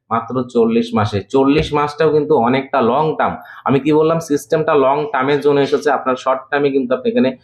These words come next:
কিছুই পাবেন না। শর্ট টার্মে হয়তো আপনি রেফার ইনকাম করে ভালো টাকা রোজগার করতে পারবেন, কিন্তু ইনভেস্টিং এর জায়গায় আপনাকে কিন্তু লং টার্মে এখানে বিজনেস করতে হবে। So definitely দারুণ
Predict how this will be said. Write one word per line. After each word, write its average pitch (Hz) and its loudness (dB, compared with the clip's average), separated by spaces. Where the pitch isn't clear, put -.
কিছুই 180 0
পাবেন 131 2
না। 110 2
শর্ট 127 0
টার্মে 147 2
হয়তো 143 -2
আপনি 131 0
রেফার 139 2
ইনকাম 123 0
করে 131 4
ভালো 117 2
টাকা 117 2
রোজগার 110 2
করতে 110 -2
পারবেন, 117 0
কিন্তু 127 0
ইনভেস্টিং 180 2
এর 170 0
জায়গায় 165 2
আপনাকে 151 0
কিন্তু 147 2
লং 127 2
টার্মে 123 2
এখানে 120 0
বিজনেস 104 0
করতে - 0
হবে। 90 0
So 175 2
definitely 196 2
দারুণ 135 2